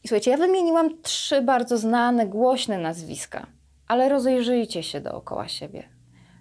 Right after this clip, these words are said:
Spójrzcie może na swoich ojców, może na swoich braci, którzy dzisiaj mówią: „Wow, dziewczyny, wow”,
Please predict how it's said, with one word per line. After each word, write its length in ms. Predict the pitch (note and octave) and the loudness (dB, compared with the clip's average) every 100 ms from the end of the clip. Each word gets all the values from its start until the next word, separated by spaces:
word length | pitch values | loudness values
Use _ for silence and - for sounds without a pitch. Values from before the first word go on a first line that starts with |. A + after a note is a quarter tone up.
| - | -20
Spójrzcie 500 | - - D4 - E3+ | -14 -6 -6 -4 -8
może 220 | D#3 D#3 | -8 -8
na 100 | D3 | -8
swoich 400 | - F3+ G#3+ - | -4 -6 -4 -2
ojców, 640 | A3 A#3+ - B3+ C4 - | -2 -4 -8 -12 -12 -12
może 180 | F3 G#3 | -10 -6
na 100 | A#3 | -6
swoich 340 | - A3 F#3+ | -4 -4 -4
braci, 640 | E3+ F#3+ G3+ G3+ - F3 F#3+ - _ _ _ | -6 -4 -4 -6 -12 -12 -14 -20 _ _ _
którzy 300 | - G3 F3 | -8 -6 -4
dzisiaj 540 | G3 G#3+ A#3 G#3 G3 G3+ - | -4 -4 -2 -2 -4 -8 -12
mówią: 360 | F3+ E3 G2 | -8 -8 -10
„Wow, 540 | - D#2 F#2+ E2+ D#2+ D#3+ | -8 -6 -6 -8 -10 -10
dziewczyny, 560 | C#3 C3 - D3+ D3+ | -12 -16 -16 -14 -12
wow”, 360 | D3 D#3 D3 | -8 -6 -8